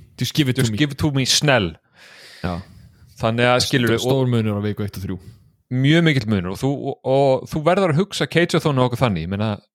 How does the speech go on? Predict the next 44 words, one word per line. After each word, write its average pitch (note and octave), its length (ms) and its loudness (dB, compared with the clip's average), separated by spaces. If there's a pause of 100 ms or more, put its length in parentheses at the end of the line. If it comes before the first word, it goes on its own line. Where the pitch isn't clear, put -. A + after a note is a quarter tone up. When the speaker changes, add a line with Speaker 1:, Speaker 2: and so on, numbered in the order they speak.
(300)
Speaker 2:
þetta B2 160 -4
er - 20 0
búið F#3+ 160 2
að G#3+ 60 2
vera G3 100 -2
gaman, A#2+ 400 0 (480)
en A#2 260 0
þú - 140 -6
veist, - 320 -6 (560)
too F3 140 2
much F3 240 2
of D#3+ 40 2
a D3+ 60 2
good E3+ 180 2
thing, D3+ 300 2
skilurðu. D#2 400 -4 (640)
Speaker 1:
Já, F#2 240 -4 (200)
ég A2+ 120 2
er B2 80 4
alltaf B2 240 2
ánægður D3 400 2
með C3+ 240 2
það, F#2 380 -2 (240)
að G#2+ 100 -2
hafa A2 180 2
labbað B2 280 2
frá B2 180 4
þessum A#2 160 2
þrem A2+ 140 4 (100)
vikum G2+ 160 0
er G2+ 80 0
ég G2+ 160 0
ánægðustu A#2+ 400 0
með G2+ 80 0
það F2+ 160 -2 (460)
að F#2+ 100 0
ég G#2+ 60 2
hafi A2 160 2
drullast B2 340 0
til B2 80 2
að A2 60 4
horfa B2+ 180 4
á A2+ 80 2
Mandy. A2+ 360 -2